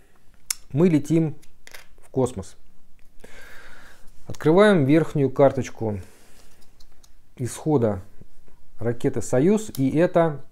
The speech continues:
ужасно. Не хотелось бы, конечно, чтобы это происходило в такой день, но тем не менее. Произошла авария, и ракета «Союз» взорвалась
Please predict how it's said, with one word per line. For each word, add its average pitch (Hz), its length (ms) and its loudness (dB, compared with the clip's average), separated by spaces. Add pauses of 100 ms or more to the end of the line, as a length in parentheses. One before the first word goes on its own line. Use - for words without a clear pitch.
(640)
ужасно. 120 580 2 (1700)
Не 127 160 -2
хотелось 117 500 4
бы, 120 160 -4
конечно, 123 460 2
чтобы 120 260 2
это 117 140 2
происходило 120 560 4
в - 80 -2
такой 143 320 2
день, 190 240 4
но 156 240 4
тем 151 240 4
не 147 80 6
менее. 117 460 4 (680)
Произошла 185 800 8 (320)
авария, 185 800 10
и 143 100 4
ракета 143 460 4
«Союз» 147 720 4 (560)
взорвалась 135 880 6